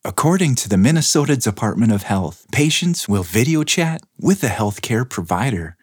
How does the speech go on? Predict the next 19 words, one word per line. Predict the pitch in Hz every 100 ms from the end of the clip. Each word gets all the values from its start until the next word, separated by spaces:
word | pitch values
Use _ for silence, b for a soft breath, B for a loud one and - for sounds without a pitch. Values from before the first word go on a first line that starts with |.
| -
and | 101
then, | 117 196 185 175
if | - 180 -
necessary, | 123 147 - 117 - 92 85 80 - -
have | 117 131
a | 143
prescription | - 101 - 143 151 190 175
written | 156 160 165 170
to | 156 113
be | 101
filled | 92 127 151 143
at | 113
a | 95
local | 90 123 147 143
clinic | - 160 151 160 - -
or | 143 151 127
by | 107 90
home | 87 120 135
delivery. | 120 98 104 107 82 78